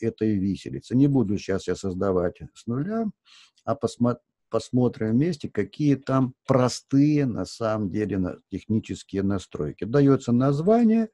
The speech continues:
этой игры «Виселица», э, описание, щас я не указываю, какое. Выбирается, самое главное, источник этого глоссария, э, для этой игры. Вот,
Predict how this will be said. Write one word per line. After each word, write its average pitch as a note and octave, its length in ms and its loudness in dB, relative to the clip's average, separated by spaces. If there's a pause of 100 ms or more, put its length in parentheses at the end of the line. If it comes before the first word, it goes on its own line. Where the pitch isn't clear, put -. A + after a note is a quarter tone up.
(480)
этой F3 320 0
игры D#3+ 520 2 (100)
«Виселица», D3+ 880 -4 (420)
э, - 60 -6
описание, F3 960 0
щас D3 260 -4
я C#3+ 60 2
не C3+ 100 6
указываю, A#2+ 600 2
какое. A2 580 -4 (600)
Выбирается, D3 1040 4
самое A#2+ 460 2
главное, C3+ 640 2
источник A#2 800 -4
этого D2+ 340 -10
глоссария, C#3+ 720 -6 (140)
э, F2 640 -10
для A#2+ 320 -4
этой A#2 260 -4
игры. G2 540 -8 (260)
Вот, A2 300 -4